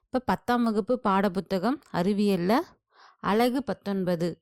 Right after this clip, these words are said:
உயிரின் தோற்றமும் பரிணாமமும் என்ற பாடத்திலிருந்து சில வினாக்களை பார்க்க போறோம். இது வீடியோ இல்லைங்க, audio only. நீங்க எதனா ஒரு வேலை செஞ்சுக்கிட்டே கூட இது காதால கேளுங்க, உங்களுக்கு கண்டிப்பா வந்து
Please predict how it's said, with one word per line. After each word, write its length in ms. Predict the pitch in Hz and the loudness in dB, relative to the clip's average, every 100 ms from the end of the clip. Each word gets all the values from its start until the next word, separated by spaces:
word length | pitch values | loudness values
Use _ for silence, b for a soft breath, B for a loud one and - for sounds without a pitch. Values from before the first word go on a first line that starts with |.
| _ | _
உயிரின் 540 | 208 240 277 277 285 | 0 2 4 2 0
தோற்றமும் 640 | - 208 196 208 202 277 - _ | 0 0 2 0 2 -2 -6 _
பரிணாமமும் 840 | 214 247 254 240 233 226 226 220 | 2 4 2 0 0 0 -2 -4
என்ற 420 | - 180 180 208 | -6 -4 0 0
பாடத்திலிருந்து 920 | 247 180 175 180 190 180 175 185 285 B B B B | 0 -2 0 -2 0 0 0 -2 -4 B B B B
சில 440 | - 254 247 311 | -2 2 4 2
வினாக்களை 480 | 240 196 220 220 208 | 2 0 0 0 -2
பார்க்க 320 | 185 170 - 170 | 0 -4 -4 -2
போறோம். 280 | 180 233 349 _ _ _ _ | 0 0 -2 _ _ _ _
இது 200 | 202 202 | -2 0
வீடியோ 300 | 190 220 220 | 2 2 4
இல்லைங்க, 440 | 208 196 190 196 269 - - | 4 2 2 0 -2 -4 -2
audio 340 | 180 196 196 190 190 | 2 4 2 2 0
only. 340 | 190 196 262 370 _ _ _ b b _ | 0 0 0 -2 _ _ _ b b _
நீங்க 240 | 214 208 | -2 0
எதனா 220 | 202 240 254 | 2 2 2
ஒரு 180 | 233 | 2
வேலை 240 | 202 202 233 | 2 2 2
செஞ்சுக்கிட்டே 480 | 214 202 208 208 220 | 0 -2 -2 0 0
கூட 180 | 214 254 | 0 0
இது 180 | 214 196 | 0 -2
காதால 420 | 185 190 208 208 185 | -2 0 2 0 0
கேளுங்க, 340 | 190 185 180 233 330 - | -2 0 0 0 -2 -6
உங்களுக்கு 300 | 196 190 190 | -4 -2 0
கண்டிப்பா 520 | 190 196 226 214 254 | 0 0 0 2 2
வந்து 380 | 226 208 302 | 2 0 -2